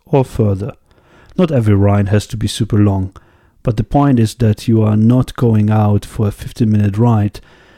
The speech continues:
around the neighborhood. I ja myślę, że ultra to właśnie powinno być to powyżej tego metric century,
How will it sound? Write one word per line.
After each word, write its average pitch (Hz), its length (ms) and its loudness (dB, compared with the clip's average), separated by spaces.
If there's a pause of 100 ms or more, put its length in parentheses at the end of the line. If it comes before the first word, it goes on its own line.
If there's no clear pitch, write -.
(200)
around 104 400 2
the 101 80 2
neighborhood. 104 600 -2 (1040)
I 131 100 2
ja 147 160 4
myślę, 135 460 2
że 113 420 0 (300)
ultra 143 500 0 (1200)
to 120 80 0
właśnie 117 560 2
powinno 110 340 2
być 101 260 -4
to 110 200 2
powyżej 117 440 0
tego 110 220 -4
metric 113 460 0
century, 139 500 0